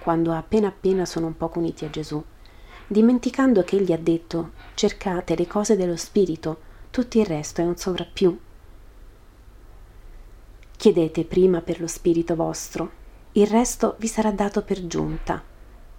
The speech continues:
Giuseppe, dall'unione con Gesù, ebbe, umanamente parlando,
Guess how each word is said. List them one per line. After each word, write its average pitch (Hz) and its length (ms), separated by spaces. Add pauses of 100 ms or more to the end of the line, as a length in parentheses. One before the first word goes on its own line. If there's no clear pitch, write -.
(220)
Giuseppe, 165 600
dall'unione 165 500
con 156 180
Gesù, 160 300
ebbe, 185 280
umanamente 156 560
parlando, 175 640